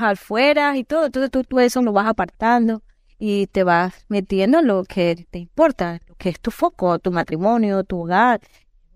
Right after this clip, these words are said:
Imagino que a mi esposo también le bailará el ojo por allá.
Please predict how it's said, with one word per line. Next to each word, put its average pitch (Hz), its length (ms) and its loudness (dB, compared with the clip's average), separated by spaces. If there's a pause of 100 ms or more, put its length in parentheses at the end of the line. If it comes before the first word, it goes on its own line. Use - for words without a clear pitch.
Imagino 254 320 4
que 311 80 2
a - 20 2
mi 269 100 2
esposo 220 280 -6
también 247 400 0
le 302 80 2
bailará 226 400 2
el 226 80 0
ojo 302 200 2
por 277 120 0
allá. 262 460 2